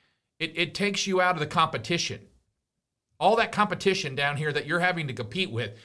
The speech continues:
See, we only have a few competitors at McAfee. Yeah, there's five hundred plus heating and air conditioning companies in our territory,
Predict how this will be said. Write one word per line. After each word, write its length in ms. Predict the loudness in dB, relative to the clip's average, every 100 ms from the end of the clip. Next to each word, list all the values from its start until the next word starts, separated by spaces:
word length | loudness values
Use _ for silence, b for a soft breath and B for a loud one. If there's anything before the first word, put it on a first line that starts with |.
| B
See, 180 | -2 2
we 180 | 2 6
only 220 | 6 6
have 200 | 6 4
a 40 | 2
few 240 | 0 0
competitors 640 | 0 0 2 2 0 -2
at 80 | -4
McAfee. 480 | 0 0 -2 -12 -20 _ _ _ _ _ _ _ _ _ _ b b b b b
Yeah, 160 | 4 6
there's 200 | 4 2
five 320 | 2 2 2
hundred 340 | 2 0 -2
plus 280 | 2 2 2
heating 280 | 0 -2 0
and 80 | 0
air 120 | 0
conditioning 460 | 0 -4 -4 -6
companies 420 | -4 -4 -2 -2 -2
in 80 |
our 100 | -2
territory, 580 | 2 6 6 4 0 -2